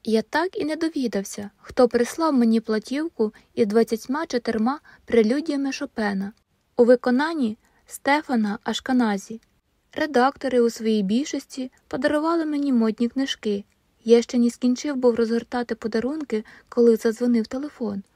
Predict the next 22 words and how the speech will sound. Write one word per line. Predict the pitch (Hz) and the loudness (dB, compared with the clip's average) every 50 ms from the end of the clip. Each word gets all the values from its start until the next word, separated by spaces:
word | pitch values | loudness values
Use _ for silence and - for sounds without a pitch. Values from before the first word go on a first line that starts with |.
| _ _ _ | _ _ _
То | - 240 233 | 6 6 6
була | 202 202 220 214 226 262 302 - - - - - - - - | 6 6 4 2 2 0 -4 -6 -12 -20 -20 -20 -20 -10 -6
Роза | 214 220 220 240 247 262 269 | -2 0 2 2 2 0 -4
Кабаркас | - - 269 247 277 269 269 - - 214 208 196 - - _ _ _ | -6 -6 -4 -4 -4 -4 -6 -6 -6 -6 -6 -6 -10 -14 _ _ _
з | - - - | -20 -18 -4
питанням, | - 262 269 - 254 226 208 202 196 196 196 208 - _ _ _ _ _ _ _ - | -4 -4 -2 -2 -2 -2 -2 -2 -2 -4 -6 -10 -14 _ _ _ _ _ _ _ -2
яке | - 220 220 214 - 262 269 | 0 0 2 2 0 -2 -2
я | 269 262 | 0 -2
не | 254 254 | -2 -2
хотів | 247 - 247 240 - 277 277 294 | -2 -4 -6 -6 -6 -8 -10 -10
чути. | - - - 220 202 196 - 208 202 - _ _ _ _ _ _ _ _ - | -12 -8 -6 -4 -4 -4 -6 -10 -12 -14 _ _ _ _ _ _ _ _ -20
«Що | - - 254 247 240 | 0 4 4 6 6
трапилось | - - 240 262 277 - 277 254 240 247 | 4 2 0 0 2 0 0 -2 -2 -4
в | - - | -6 -6
тебе | - 247 233 254 254 | -6 -2 -2 -2 -2
з | 233 | -2
дівчиною?» | 220 226 269 269 254 226 - - 202 190 190 185 196 - _ _ _ _ _ - | -4 -4 -2 -2 -2 -4 -6 -6 -6 -6 -6 -6 -10 -12 _ _ _ _ _ -2
«Нічого», — | 214 208 214 202 - - - 247 285 294 269 214 | 0 0 0 0 -2 -2 -2 -2 -2 -2 -4 -6
відказав | 196 214 - - - 226 208 214 220 208 | -6 -8 -8 -6 -6 -4 -2 -2 -2 -2
я, | 202 208 233 247 | 0 0 0 2
не | 254 247 240 226 | 2 2 0 0
думаючи. | 214 226 220 202 196 190 190 196 - - 220 202 | 0 -2 -2 -2 -2 -2 -4 -6 -8 -12 -14 -16